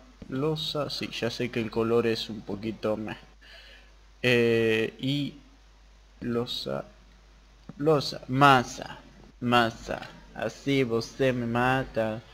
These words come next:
Au, seu chipeo. Au, au, seu chipeo. Eh, y ahora hay una escalera más, ¿vale? Que las vamos a utilizar.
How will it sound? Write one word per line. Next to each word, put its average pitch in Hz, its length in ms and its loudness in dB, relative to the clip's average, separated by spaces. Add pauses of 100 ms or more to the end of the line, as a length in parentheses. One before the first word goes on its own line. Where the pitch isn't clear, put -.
(280)
Au, 131 280 8
seu 131 360 0
chipeo. 123 720 0 (120)
Au, 240 400 8 (120)
au, 220 380 8
seu 147 340 2
chipeo. 127 800 4 (1160)
Eh, 123 440 4
y 135 80 2
ahora 160 500 6 (2000)
hay 117 160 0
una 120 100 2
escalera 110 420 0
más, 143 360 -4
¿vale? 135 340 -6 (640)
Que - 100 -10
las 107 140 -2
vamos 165 320 -2
a 165 40 -2
utilizar. 147 640 -2